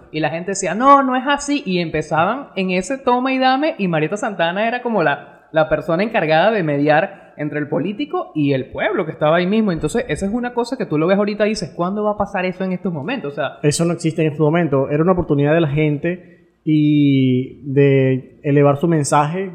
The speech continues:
Speaker 2: de las carencias que tenían para el momento en televisión nacional frente a los protagonistas o encargados de gestionar esas cosas. Entonces, fíjate que era esa libertad que teníamos antes de, de poder hacerlo, de expresarlo,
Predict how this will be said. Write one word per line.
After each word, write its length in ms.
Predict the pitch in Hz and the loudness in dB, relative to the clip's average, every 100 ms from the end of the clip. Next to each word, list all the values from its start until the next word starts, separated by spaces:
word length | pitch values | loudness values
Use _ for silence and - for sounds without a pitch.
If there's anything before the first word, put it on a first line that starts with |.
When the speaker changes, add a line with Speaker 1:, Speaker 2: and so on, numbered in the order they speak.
| - | -10
Speaker 2:
de 140 | 135 135 | -2 -2
las 120 | 131 | 0
carencias 380 | 131 139 143 156 | 2 4 2 0
que 80 | 151 | -2
tenían 240 | 135 139 | 0 0
para 100 | 151 | 2
el 80 | 147 | 2
momento 600 | 135 139 139 175 - - _ _ | 2 0 -2 -6 -10 -18 _ _
en 140 | 143 143 | 0 2
televisión 460 | 143 139 135 143 | 2 2 2 0
nacional 640 | 156 165 160 156 160 190 - - | -2 -2 -2 0 0 -2 -8 -2
frente 300 | 156 147 147 | 0 2 4
a 20 | |
los 200 | 147 143 - - | 4 2 -2 -10
protagonistas 680 | - 147 147 139 143 156 190 | -4 -2 0 2 2 0 0
o 80 | 185 | 0
encargados 600 | 165 143 135 135 151 175 | 0 0 0 2 2 2
de 80 | 170 | 0
gestionar 400 | 143 131 127 135 | 0 0 -2 0
esas 160 | 143 139 | -4 0
cosas. 360 | 185 147 110 - - _ _ | 0 0 -6 -12 -20 _ _
Entonces, 460 | 139 143 139 143 156 | -2 2 2 2 2
fíjate 280 | 165 170 | 0 0
que 160 | 170 143 | 0 2
era 440 | 143 156 165 165 - | 4 4 4 2 -2
esa 240 | 160 165 | -2 4
libertad 420 | 170 147 127 147 | 6 6 4 0
que 100 | 143 | 0
teníamos 460 | 151 135 147 156 135 | 2 2 4 2 2
antes 300 | 135 135 147 | 0 0 0
de, 160 | 135 | 0
de 120 | 117 120 | 0 0
poder 240 | 170 127 | 2 2
hacerlo, 340 | 135 151 143 143 | 2 0 0 0
de 60 | |
expresarlo, 580 | 135 127 - 139 139 143 | 0 -2 0 0 0 -2